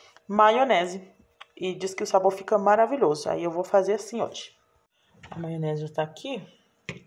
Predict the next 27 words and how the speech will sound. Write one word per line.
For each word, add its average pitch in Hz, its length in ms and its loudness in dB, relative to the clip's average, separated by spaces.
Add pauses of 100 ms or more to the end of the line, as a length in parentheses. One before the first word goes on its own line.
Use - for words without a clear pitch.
(880)
Era 170 120 -14
pra 175 120 -12
ter 160 100 -12
tirado 170 320 -4
esse - 160 -12
plástico, - 520 -8
mas 196 160 -12
não 196 80 -12
tirei. 226 500 -2
Agora 208 200 -4
eu 202 40 -18
vou 202 80 -18
ficar - 220 -10
assim. - 280 -16 (880)
Vou - 180 -16
colocar 151 360 -20
uma. 196 680 -16 (460)
Vou - 80 -20 (1120)
pegar 180 220 -16
uma 175 140 -12
mais 175 220 -12
cheia, 165 460 -12
né? 170 280 -12 (1500)
Duas. - 800 -18 (100)
Não 240 140 -10
um 254 60 -16
pouquinho. 151 640 -10